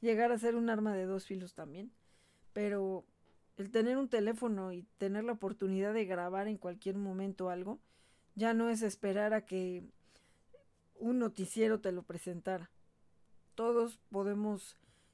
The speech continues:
ser ya, eh, narradores visuales de lo que pasa en el entorno. Y así es como también se han hecho muchas denuncias, el tener fotos o videos y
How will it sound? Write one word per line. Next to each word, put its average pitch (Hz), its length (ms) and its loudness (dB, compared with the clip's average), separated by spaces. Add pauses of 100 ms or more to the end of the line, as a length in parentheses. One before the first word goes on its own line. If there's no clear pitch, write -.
(120)
ser 220 360 0
ya, 202 520 2 (480)
eh, 180 580 -8 (380)
narradores 190 680 0
visuales 196 640 -2 (480)
de 208 160 -2
lo 196 160 -2
que 196 100 -2
pasa 208 380 -2
en 202 100 0
el 180 140 -4
entorno. 196 500 -2 (1200)
Y 208 220 0
así 202 220 0
es 220 100 -2
como 233 220 -2
también 202 280 -2
se 247 80 0
han 220 80 2
hecho 214 180 -4
muchas 208 380 0
denuncias, 190 640 -6 (320)
el 185 160 -8
tener 196 440 -2 (120)
fotos 208 500 -4
o 180 100 -2
videos 190 540 -6 (1400)
y 214 240 0